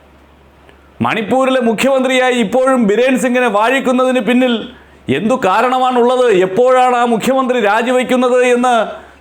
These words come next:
ഈ രാജ്യത്തെ സാധാരണക്കാരായ മനുഷ്യർ ചോദിക്കാൻ ആഗ്രഹിക്കുന്ന ചോദ്യമാണ്. മണിപ്പൂരിലെ മുഴുവൻ മനുഷ്യരും ചോദിക്കാൻ, ചോദിക്കാൻ ആഗ്രഹിക്കുന്ന ചോദ്യമാണ്. മണിപ്പൂരിലെ ബി ജെ പി എം എൽ എമാർ ചോദിച്ചുകൊണ്ടിരിക്കുന്ന ചോദ്യമാണ്.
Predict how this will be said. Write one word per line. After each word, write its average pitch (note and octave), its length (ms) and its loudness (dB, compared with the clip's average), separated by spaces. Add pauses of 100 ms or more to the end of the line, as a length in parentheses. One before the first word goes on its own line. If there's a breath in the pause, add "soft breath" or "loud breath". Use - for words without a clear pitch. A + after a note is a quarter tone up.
(120)
ഈ G#3+ 100 2
രാജ്യത്തെ G#3+ 560 0
സാധാരണക്കാരായ B3 1080 0
മനുഷ്യർ A#3+ 440 0
ചോദിക്കാൻ A#3+ 500 0
ആഗ്രഹിക്കുന്ന A#3 560 0
ചോദ്യമാണ്. A3 640 0 (260 loud breath)
മണിപ്പൂരിലെ A3 760 0
മുഴുവൻ A#3 520 2
മനുഷ്യരും B3+ 500 0
ചോദിക്കാൻ, B3 420 0
ചോദിക്കാൻ A#3 400 0
ആഗ്രഹിക്കുന്ന A3+ 640 0
ചോദ്യമാണ്. G3 600 -2 (680 loud breath)
മണിപ്പൂരിലെ A#3+ 560 -2
ബി G#3+ 260 2
ജെ C#4 120 2
പി C#4 180 -2
എം C4+ 200 0
എൽ C4+ 120 -2
എമാർ C4 240 0
ചോദിച്ചുകൊണ്ടിരിക്കുന്ന A#3+ 840 0
ചോദ്യമാണ്. G3+ 680 -2